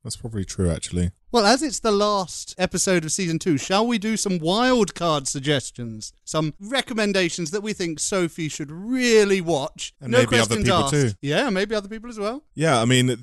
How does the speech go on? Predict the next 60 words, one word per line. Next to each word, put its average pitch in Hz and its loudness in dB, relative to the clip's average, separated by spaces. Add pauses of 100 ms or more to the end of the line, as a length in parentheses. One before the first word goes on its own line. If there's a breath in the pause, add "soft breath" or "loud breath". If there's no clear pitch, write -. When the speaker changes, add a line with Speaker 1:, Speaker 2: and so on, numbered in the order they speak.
Speaker 1:
it's 123 -4
always 131 4
good 120 -2
to 117 -6
know 110 0
what 107 -6
movies 110 -2
have 104 -8
really 107 -2
been 110 -2
on 101 -2
people's 98 -8
minds 117 0
and 104 -6
how 110 -4
they, 110 -2
you 117 -12
know, 110 0
really 107 2
affect - -4
you. 101 -4
I 101 -8
think 120 -6
two 135 0
movies 107 0
that 104 -6 (180)
I 101 -6
just - -6
love, 95 -2 (140)
and 92 -8 (160)
I 107 0
always 117 4
go 110 2
back 107 0
to 113 -4
every 101 0
so 101 0
often 98 -4
when 92 -2
I 92 -2
wanna 95 0
watch 101 -2
something 95 -8
that's 90 -8
a 92 -12
bit 92 -8
of - -12
fun. 107 -4 (160)
That 107 -2
is 98 -2
In 117 -2
Bruges 113 0 (120)
Speaker 2:
Ooh. 123 -6
Speaker 1:
and 120 -2
The 110 -6
Necessary 131 2
Death 120 0
of 92 -12
Charlie 113 0
Countryman. 95 -4